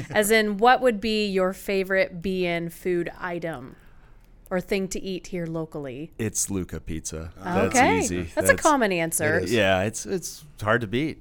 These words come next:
Speaker 2: The, the Baldini, a little bit crispy, extra crispy.
Speaker 3: Mm-hmm.
Speaker 1: So if you could have a bowl of your beer nuts on one side and a Luca Pizza, that's a perfect meal, right?
Speaker 2: Well, it,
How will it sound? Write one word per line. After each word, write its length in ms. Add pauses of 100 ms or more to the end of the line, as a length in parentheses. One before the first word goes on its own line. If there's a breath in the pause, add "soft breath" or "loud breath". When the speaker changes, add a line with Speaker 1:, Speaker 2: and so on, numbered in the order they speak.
Speaker 2:
The, 160
the 120
Baldini, 680
a 100
little 160
bit 140
crispy, 600
extra 280
crispy. 400
Speaker 3:
Mm-hmm. 160
Speaker 1:
So 120
if 80
you 100
could 100
have 120
a 60
bowl 320
of 180
your 180
beer 240
nuts 280
on 180
one 160
side 280
and 100
a 40
Luca 280
Pizza, 340
that's 180
a 40
perfect 400
meal, 180
right? 300
Speaker 2:
Well, 140
it, 140